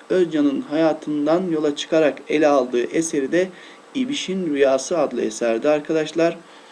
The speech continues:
Meddahlık, e, geleneğini sürdüren e, Naşit Özcan'ın hayatından yola çıkarak anlattığı için İbiş'in Rüyası adlı, e, İbiş'in Rüyası adını, e, eserde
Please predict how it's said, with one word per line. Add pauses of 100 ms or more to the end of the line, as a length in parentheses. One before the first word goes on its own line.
(340)
Meddahlık, (1040)
e,
geleneğini
sürdüren (600)
e,
Naşit (140)
Özcan'ın
hayatından
yola
çıkarak (140)
anlattığı
için (400)
İbiş'in
Rüyası
adlı, (680)
e,
İbiş'in
Rüyası
adını, (440)
e, (720)
eserde